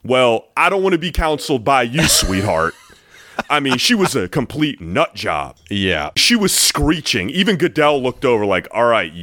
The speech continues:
Speaker 1: you good?"
Speaker 2: She was jumping around.
Speaker 1: Oh
Speaker 2: I was
Speaker 1: my
Speaker 2: like, I thought she was gonna
Speaker 1: God.
Speaker 2: knock over the podium.
Speaker 1: Right.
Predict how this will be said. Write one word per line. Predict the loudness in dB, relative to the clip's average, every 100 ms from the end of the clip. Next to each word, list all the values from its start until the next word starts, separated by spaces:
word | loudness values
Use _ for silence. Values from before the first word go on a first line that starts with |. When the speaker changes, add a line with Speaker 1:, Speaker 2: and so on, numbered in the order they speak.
| -6
Speaker 1:
you | -4
good?" | 0 2 4 2 -2 -18 -20 -20 -10
Speaker 2:
She | -4 0
was | 0
jumping | 0 0 0 0 0
around. | 0 2 2 2
Speaker 1:
Oh | 2
Speaker 2:
I |
was | 0
Speaker 1:
my | 0
Speaker 2:
like, |
I | 0
thought | 0 2
she |
was | 2
gonna | 2 0
Speaker 1:
God. | 0
Speaker 2:
knock | 0 0
over | 0 -2
the | -4
podium. | -2 0 0 -2 -2
Speaker 1:
Right. | -2 2 2 2 0 0 0